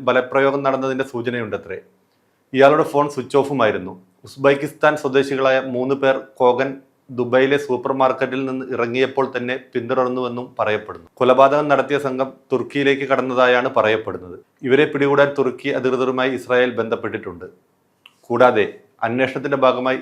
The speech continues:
ഇസ്രായേലി പോലീസ് സംഘം യു എ ഇയിലേക്ക് പുറപ്പെട്ടു. രണ്ടായിരത്തി ഇരുപതിൽ ഇസ്രായേലിനെ യു എ ഇ അംഗീകരിച്ച ശേഷമാണ് സി കോഗൻ അവിടെ എത്തിയത്. ജൂതരെക്കുറിച്ചുള്ള തെറ്റിദ്ധാരണകൾ മാറ്റുന്നതിനുള്ള പ്രവർത്തനങ്ങളാണ് ഇയാൾ യു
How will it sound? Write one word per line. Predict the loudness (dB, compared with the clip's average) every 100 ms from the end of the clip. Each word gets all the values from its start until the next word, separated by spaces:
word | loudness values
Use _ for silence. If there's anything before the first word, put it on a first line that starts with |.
| -8
ഇസ്രായേലി | 0 2 2 0
പോലീസ് | -2 -2 -4
സംഘം | -6 -6 -4
യു | -2 2
എ | 2
ഇയിലേക്ക് | 0 -4 -8
പുറപ്പെട്ടു. | -10 -8 -14 -16 -16 -6
രണ്ടായിരത്തി | -2 4 6 4 0 0
ഇരുപതിൽ | 2 4 2 -2 -6 -6
ഇസ്രായേലിനെ | 2 4 4 2 0 2
യു | 4 4
എ |
ഇ | 0 -4
അംഗീകരിച്ച | -2 0 0 -2 -4
ശേഷമാണ് | -4 -2 -4 -6 -6
സി | -6 -2
കോഗൻ | -2 -2 -2 0
അവിടെ | 2 0
എത്തിയത്. | -2 -4 -4 -8 -16 _ _ _ _ _ _ -4
ജൂതരെക്കുറിച്ചുള്ള | 2 4 4 2 0 -2 0 0 -2 -2
തെറ്റിദ്ധാരണകൾ | -2 0 6 6 6 0 -2
മാറ്റുന്നതിനുള്ള | -2 -2 -4 -2 0 0 2
പ്രവർത്തനങ്ങളാണ് | 2 2 -4 -2 -2 -2 -2
ഇയാൾ | -2 -2
യു | -4